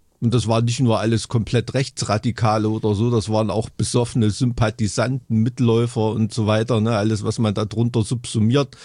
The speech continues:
Und da läuft's ihm immer noch eiskalten Rücken runter, ne?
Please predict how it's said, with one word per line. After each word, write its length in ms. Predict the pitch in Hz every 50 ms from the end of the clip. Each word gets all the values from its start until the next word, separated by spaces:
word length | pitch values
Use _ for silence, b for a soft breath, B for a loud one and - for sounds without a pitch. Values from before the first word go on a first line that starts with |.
| B B B B B B B B
Und 160 | - 87 101 -
da 60 | 98
läuft's 380 | 101 104 113 110 - - -
ihm 80 | 117 113
immer 200 | 127 143 143 123
noch 140 | 104 95 90
eiskalten 640 | 90 95 95 92 - - 95 92 92 90 - 95
Rücken 240 | 92 87 95 - -
runter, 400 | 90 107 98 92 90 85 92 90
ne? 220 | 90 95 101 113